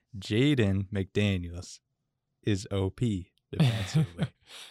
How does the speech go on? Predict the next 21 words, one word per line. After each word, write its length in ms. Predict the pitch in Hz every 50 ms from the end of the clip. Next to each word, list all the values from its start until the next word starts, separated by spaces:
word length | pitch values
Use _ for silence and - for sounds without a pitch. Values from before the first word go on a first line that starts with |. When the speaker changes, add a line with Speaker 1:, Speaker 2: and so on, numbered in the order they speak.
| - _ _ _ _ _ -
Speaker 1:
Oh 140 | 113 110 110
my 220 | 107 98 87 82
gosh. 380 | 85 90 95 92 90 90 - -
He 100 | 104 104
goes 260 | 113 110 107 101 107
on 140 | 107 101 98
the 100 | 92 92
primary 680 | - - - 98 98 98 98 98 98 98 95 95 90 90
offensive 520 | 90 90 90 - - 104 92 - 101 90
ball 200 | 87 95 92 90
handler 300 | 92 92 92 90 92 92
in 180 | 87 90 87 90 92
every 200 | 92 92 92 -
single 300 | - - 98 92 92 90
game, 320 | 90 90 87 87 87 87 87
and 80 | 87
every 220 | 90 92 95 98 92
time 280 | - - 95 92 90
I 80 | 87 85
watch 360 | 87 87 87 87 87 - -
him, 180 | - 87 85